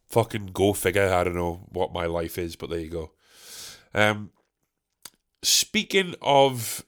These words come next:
uh, travelling places for no fucking reason whatsoever. Well,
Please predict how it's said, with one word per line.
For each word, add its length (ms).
uh, 760
travelling 580
places 500
for 140
no 260
fucking 360
reason 300
whatsoever. 380
Well, 340